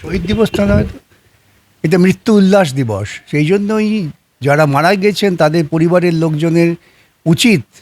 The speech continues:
মমতাকে ধরে জিজ্ঞাসা করা যে তোমার পরিকল্পনায়, তোমার বা ব্যক্তি স্বার্থ সিদ্ধির জন্য আমাদের ছেলেমেয়েদের প্রাণ গেল কেন, এই প্রশ্নটা করার সময় এসে গিয়েছে। সুতরাং শহীদ দিবস নয়, আবারও বলি, ওটা হচ্ছে ওদের কাছে মৃত্যু উল্লাস দিবস।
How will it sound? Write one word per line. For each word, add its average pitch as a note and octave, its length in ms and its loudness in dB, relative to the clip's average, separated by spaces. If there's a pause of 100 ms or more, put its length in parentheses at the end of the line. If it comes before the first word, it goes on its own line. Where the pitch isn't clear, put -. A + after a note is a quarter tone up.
(520)
মমতাকে E3 600 2 (320)
ধরে D3+ 220 4
জিজ্ঞাসা D3+ 440 0
করা F#2+ 300 -4
যে A2+ 180 -4
তোমার D#3+ 260 0
পরিকল্পনায়, D#3+ 760 0
তোমার F#3 360 2
বা D#3 180 0
ব্যক্তি D3+ 380 -2
স্বার্থ E3+ 320 -2
সিদ্ধির D3+ 400 -4
জন্য D#3+ 260 -2
আমাদের D3 340 0
ছেলেমেয়েদের D3 480 0
প্রাণ B2 280 0
গেল A2 200 -2
কেন, G2+ 340 -4 (420)
এই C#3+ 180 2
প্রশ্নটা E3+ 480 -2
করার D#3 200 -2
সময় D3+ 320 -4
এসে B2 180 -6
গিয়েছে। F2+ 340 -10 (1600)
সুতরাং E3 480 0 (360)
শহীদ F3+ 520 2
দিবস C#3 360 2
নয়, D3 220 -2
আবারও E3+ 300 2
বলি, D3+ 180 2
ওটা D3 180 2
হচ্ছে C#3+ 200 2
ওদের D#3+ 240 2
কাছে F3+ 260 0
মৃত্যু D3 380 0
উল্লাস B2+ 380 0
দিবস। G2+ 280 -4